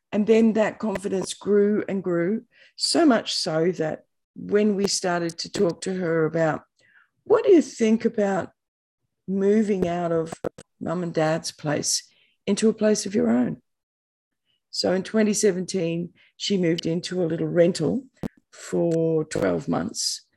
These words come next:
had an absolute blast, just like any other young person. You know, think about your own children. You know, they're young people. The, the thing they can't wait to do is to get away from the oldies.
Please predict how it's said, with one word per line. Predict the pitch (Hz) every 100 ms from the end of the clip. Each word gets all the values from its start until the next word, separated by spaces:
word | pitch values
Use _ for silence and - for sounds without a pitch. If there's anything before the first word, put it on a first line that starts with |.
| _
had | - 233
an | 196 -
absolute | 214 233 - - 190 160 160 170 190 - _ -
blast, | 160 160 139 - - - _ _ _ _ _ -
just | - 214 220 -
like | 185 180 -
any | - 180 220 220 -
other | 185 175 180 -
young | 175 160 160
person. | 170 165 156 156 156 _ _ _ _ _ _ _ -
You | 170
know, | 180
think | 226 226
about | 240 180 165 - _ - _
your | - 175
own | 180 196
children. | - 180 143 143 - _ _ _ _ _
You | -
know, | 101 131 - -
they're | - 156
young | 165 170 180
people. | 180 185 185 185 - - _ _
The, | 208
the | - 185 175
thing | - 226
they | 196 165
can't | 208 196 131
wait | 180 -
to | 180
do | 185
is | 180 160
to | -
get | 165 214 226 -
away | - 160 190
from | 208 196
the | 170 143
oldies. | 180 220 190 - - -